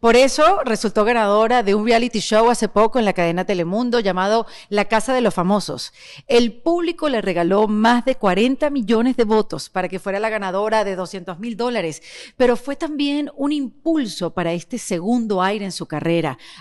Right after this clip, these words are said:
Allí también consiguió el amor y consiguió, pues, ese reencuentro con su público que hacía rato que no lo sentía. En esta conversación, pues mira, lágrimas,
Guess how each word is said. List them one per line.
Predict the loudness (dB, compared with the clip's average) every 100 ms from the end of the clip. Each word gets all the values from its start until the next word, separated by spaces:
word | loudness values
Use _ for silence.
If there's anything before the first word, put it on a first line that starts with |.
| -6
Allí | -2 0 2
también | 4 4 2 0 -4 -16 _ _ 2
consiguió | 4 4 2 0 2
el | 4 2
amor | 2 0 -2 -6 -18 -20 -14 -10
y | -4
consiguió, | -4 -4 -6 -4 -2 -2 -4
pues, | -6
ese | -6 -6
reencuentro | -8 -8 -4 -4 -4 -8 -10
con | -6 -6
su | -6 -10
público | -8 -8 -8 -10 -10
que | -10
hacía | -8 -8
rato | -6 -8 -8 -10
que | -8
no | -6 -6
lo |
sentía. | -6 -8 -12 -14 -16 _ _ -20 -20 -20 -6
En | 2 4
esta | 4 2
conversación, | 0 -2 -2 -2 2 2 0 -2
pues | -4 -2
mira, | -2 0 0 -4 -12 -18 -2
lágrimas, | 4 6 6 4 0 0 0 -4